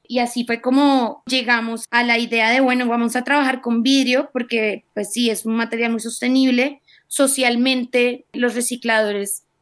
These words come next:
le trabajan mucho ma-, a este material, y ambientalmien-, ambientalmente, si tú no fundes el vidrio o lo quiebras,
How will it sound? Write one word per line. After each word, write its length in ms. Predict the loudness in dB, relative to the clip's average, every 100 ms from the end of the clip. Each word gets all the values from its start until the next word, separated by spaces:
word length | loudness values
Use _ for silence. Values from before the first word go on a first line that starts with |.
| -6
le 120 | -4
trabajan 480 | 0 0 0 2 2
mucho 300 | 2 2 0
ma-, 180 | 0 0
a 140 | -2
este 220 | -2 -4
material, 500 | -4 -2 0 0 -2 -8 -20 -20 _ _ _ _
y 120 | 2 4
ambientalmien-, 1080 | 4 2 0 0 0 2 4 4 4 0 -4
ambientalmente, 840 | -2 -2 -2 -2 2 2 2 0
si 200 | 0 0
tú 120 | 2
no 140 | 2 2
fundes 420 | 2 2 2 0
el 200 | 0 2
vidrio 480 | 2 2 2 0 -2 _ _ _ _
o 240 | 4 4
lo 200 | 4 0 -2
quiebras, 600 | 0 2 0 -2 -8 -14